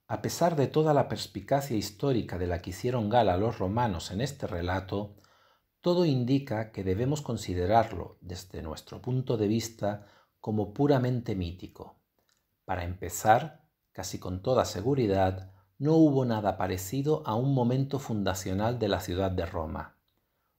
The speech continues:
Muy pocas ciudades han sido fundadas de golpe y por un solo individuo. Acostumbran a ser producto de cambios graduales en la población,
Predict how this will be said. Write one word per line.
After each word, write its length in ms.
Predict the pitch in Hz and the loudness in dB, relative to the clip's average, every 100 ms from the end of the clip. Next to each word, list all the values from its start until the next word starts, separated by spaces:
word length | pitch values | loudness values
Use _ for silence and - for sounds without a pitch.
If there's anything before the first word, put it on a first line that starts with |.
| _ | _
Muy 160 | 113 117 | -4 -2
pocas 400 | 110 95 90 - | -2 0 -2 -2
ciudades 720 | 90 90 107 127 139 147 - | -4 2 4 4 2 -2 -6
han 160 | - 107 | -8 -6
sido 260 | - 107 95 | -4 -2 -2
fundadas 640 | - 95 92 120 139 131 | -2 -2 2 4 4 2
de 100 | 110 | 0
golpe 580 | 107 101 85 - 92 - | 2 0 -2 -8 -16 -14
y 100 | 110 | -12
por 180 | 101 95 | -4 -2
un 120 | 104 | -2
solo 300 | 98 110 101 | -4 -2 -2
individuo. 760 | 92 85 82 78 82 - - _ _ _ _ _ _ _ - | -2 -4 -6 -8 -8 -12 -14 _ _ _ _ _ _ _ -14
Acostumbran 760 | 104 - - - 117 107 92 | -12 -10 -10 -2 0 0 0
a 80 | 85 | -2
ser 280 | - 117 110 | 0 -2 -2
producto 600 | - 95 139 147 - 107 | -2 2 2 2 -4 -2
de 140 | 101 | -2
cambios 460 | 92 117 131 135 - | -2 -2 2 0 0
graduales 600 | 98 98 107 123 123 - | -4 0 4 4 2 -2
en 120 | 98 | -4
la 120 | 90 | -4
población, 800 | 85 95 - - 131 139 104 95 | -6 -10 -10 -8 -4 -2 -2 -4